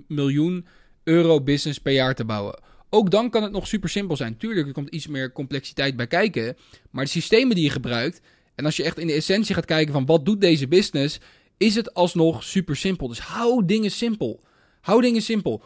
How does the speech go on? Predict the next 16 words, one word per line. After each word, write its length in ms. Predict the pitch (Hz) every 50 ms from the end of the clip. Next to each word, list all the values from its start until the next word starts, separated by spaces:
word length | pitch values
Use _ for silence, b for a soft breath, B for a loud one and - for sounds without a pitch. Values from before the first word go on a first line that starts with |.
| b b b
Hoe 140 | b 185 170
verder 260 | - 247 262 254 262
je 100 | 247 220
komt, 300 | - 214 220 233 240 214
hoe 160 | 185 160 165
simpeler 360 | - - 233 220 185 214 196 190
je 80 | 185
dingen 200 | 165 180 180 175
moet 100 | 165 143
houden. 400 | 151 151 139 139 123 104 - -
En 140 | - 120 123
dit 140 | 143 208 202
is 60 | 220
het 120 | 226 -
principe 460 | - 175 160 - - 208 190 208 196 156
wat 280 | 147 143 - - -